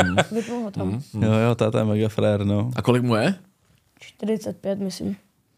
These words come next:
Speaker 1: A kolik měl zápasů?
Speaker 2: To nevím,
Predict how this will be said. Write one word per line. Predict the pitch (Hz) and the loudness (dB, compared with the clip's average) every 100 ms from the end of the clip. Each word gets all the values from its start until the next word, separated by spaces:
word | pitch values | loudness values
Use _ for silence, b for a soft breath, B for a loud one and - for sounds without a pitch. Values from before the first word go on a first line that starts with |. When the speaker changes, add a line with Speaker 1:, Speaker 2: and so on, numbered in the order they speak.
| _ _ _ _ - | _ _ _ _ -8
Speaker 1:
A | |
kolik | 104 107 156 | -2 0 2
měl | 160 | 2
zápasů? | 135 120 123 123 120 B B B B _ | 2 2 0 2 0 B B B B _
Speaker 2:
To | 233 | -4
nevím, | 214 214 190 | -2 -2 -6